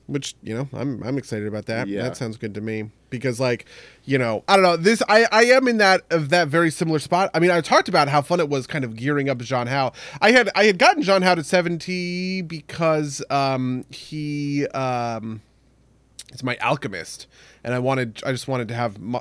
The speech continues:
Speaker 1: an alchemist who could make me, you know, like, files and potions and shit. Um,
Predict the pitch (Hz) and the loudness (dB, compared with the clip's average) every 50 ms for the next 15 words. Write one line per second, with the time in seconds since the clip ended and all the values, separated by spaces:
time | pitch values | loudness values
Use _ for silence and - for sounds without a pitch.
0 | - 131 123 120 117 120 - - 127 127 123 - - 117 - 107 104 110 110 - | -4 -4 -4 -4 -4 -6 -6 -6 -6 -8 -8 -8 -12 -14 -12 -10 -8 -8 -8 -8
1 | 123 117 113 113 110 110 101 65 113 113 107 104 104 104 - - 113 104 107 113 | -8 -8 -8 -6 -8 -8 -10 -10 -10 -10 -10 -10 -12 -12 -12 -10 -8 -8 -8 -10
2 | - 110 - - 113 107 - - 127 113 127 131 127 - - 151 147 156 147 _ | -12 -14 -12 -12 -12 -12 -10 -10 -12 -10 -10 -10 -10 -8 -6 -6 -6 -6 -8 _
3 | _ - - - _ _ _ - 117 120 117 110 107 104 101 101 | _ -20 -20 -20 _ _ _ -8 -4 -4 -4 -4 -4 -6 -8 -10